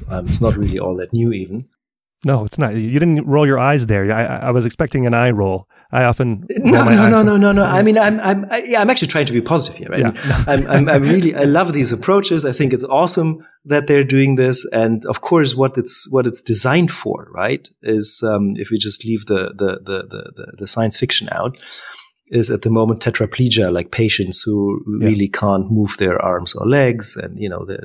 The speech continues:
Speaker 1: locked-in syndrome, uh, patients and so forth. <clears throat> If you can have any bionic device um, that communicates with the brain, that helps these patients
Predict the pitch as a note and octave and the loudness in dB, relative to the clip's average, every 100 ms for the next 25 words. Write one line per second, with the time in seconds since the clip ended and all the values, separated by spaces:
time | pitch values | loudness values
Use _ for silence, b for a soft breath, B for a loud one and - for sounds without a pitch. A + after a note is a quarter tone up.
0 | G#2 G#2+ A2 - A#2 A2+ - G#2+ F#2+ G2+ | -4 -2 -2 -2 0 0 0 -2 -2 -2
1 | F#2 F#2 - _ - - - - G#2 F#2+ | -2 -6 -14 _ -14 -8 -8 -6 -6 -4
2 | G#2+ G2+ G2+ - G#2+ - - _ B B | -6 -8 -6 -6 -8 -14 -20 _ B B
3 | B B B _ G3 - C#4+ D3 C#3 A#3 | B B B _ -10 -8 -10 -10 -2 -2
4 | - - - F3+ C3+ - _ _ _ _ | 0 -4 0 2 0 -4 _ _ _ _
5 | _ _ B2 - - _ D#4+ D4+ B3+ C#3 | _ _ -4 -4 -8 _ 2 4 4 4
6 | - - _ _ - B2+ C3 B2+ A2+ - | -2 -16 _ _ -2 0 2 2 -2 -4
7 | G#2+ F#2+ F#2 - - - _ _ _ _ | -8 -4 -4 -2 -2 -4 _ _ _ _
8 | _ _ _ _ _ - A#2 G#2+ F#2+ F#2+ | _ _ _ _ _ -6 -4 -2 -4 -8
9 | - - A2 G#2 _ - - C3 C#3 C#3+ | -18 -6 -6 -6 _ -14 -4 0 2 0
10 | C#3+ A#2+ G#2+ A2+ A2 G#2+ F#2+ F#2 F2+ F#2 | 0 0 0 -2 -2 -4 -4 -4 -4 -8
11 | F#2 b b b - - - C#3 D#3 C#3 | -12 b b b -10 -8 -4 0 0 0
12 | - A2 G#2 - A2+ - - - - | -4 -2 -6 -2 -2 -2 -4 -4 -4